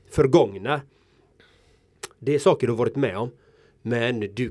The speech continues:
kan lära dig av de här sakerna hela tiden. Och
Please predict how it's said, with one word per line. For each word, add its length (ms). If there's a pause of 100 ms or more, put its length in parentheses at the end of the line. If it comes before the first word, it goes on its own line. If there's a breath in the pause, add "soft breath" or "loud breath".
kan 340
lära 460
dig 100
av 140
de 140
här 120
sakerna 520 (960)
hela 240
tiden. 280
Och 300